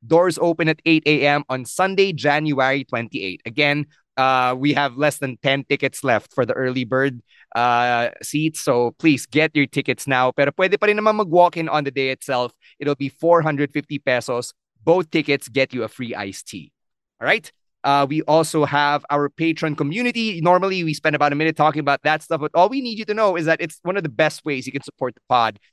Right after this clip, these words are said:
And you can subscribe for as low as five dollars a month or about two hundred fifty, two hundred sixty pesos a month over on patreon dot com slash wrestling wrestling podcast. Let's get some picks of the week, starting with Chino, who submits,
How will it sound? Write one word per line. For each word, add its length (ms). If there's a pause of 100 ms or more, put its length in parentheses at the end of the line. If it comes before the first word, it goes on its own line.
(140)
And 180
you 20
can 140
subscribe 680
for 140
as 160
low 140
as 240
five 300
dollars 420
a 40
month 360
or 140
about 260
two 100
hundred 280
fifty, 440 (200)
two 80
hundred 240
sixty 260
pesos 360
a 40
month 340
over 220
on 220
patreon 580
dot 220
com 340 (240)
slash 400
wrestling 540
wrestling 520
podcast. 680 (600)
Let's 320
get 240
some 220
picks 240
of 100
the 100
week, 300
starting 380
with 160
Chino, 420 (680)
who 120
submits, 800